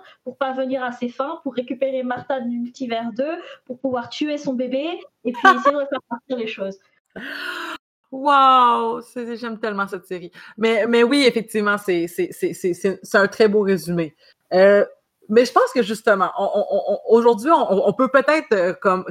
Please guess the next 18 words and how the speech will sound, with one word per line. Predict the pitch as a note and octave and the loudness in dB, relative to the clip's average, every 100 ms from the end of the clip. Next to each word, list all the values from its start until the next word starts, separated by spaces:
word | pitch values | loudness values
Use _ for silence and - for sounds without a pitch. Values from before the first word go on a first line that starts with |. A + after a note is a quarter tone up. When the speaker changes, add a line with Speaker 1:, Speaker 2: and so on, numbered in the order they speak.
| - | 2
Speaker 2:
théoriser | G#3+ F#3+ G3 F3+ B3 | 4 4 -2 -2 -2
sur | - G3 | -2 -6
ces | - F3+ | -4 -6
choses-là, | F#3+ F3+ A#3 | -6 -2 -2
mais | B3 | -2
j'ai | E3+ F3 | -4 -4
beaucoup | G3+ C#4 D4+ | -6 0 0
envie | F3+ A3+ | 0 -2
de | |
parler | - E3 G3+ | 0 0 0
avec | F3 D#3+ | -2 -4
vous. | E3+ A3+ A3+ | -6 -6 -4
Je | F3+ | -4
sais | F3+ B3+ | -6 -6
que | F#3+ E3+ - | -4 -4 -6
tu | E3 - | -12 -12
voulais | E3+ F#3+ | -2 0
parler, | F3+ D#3 F3+ G#3 | 2 0 0 -2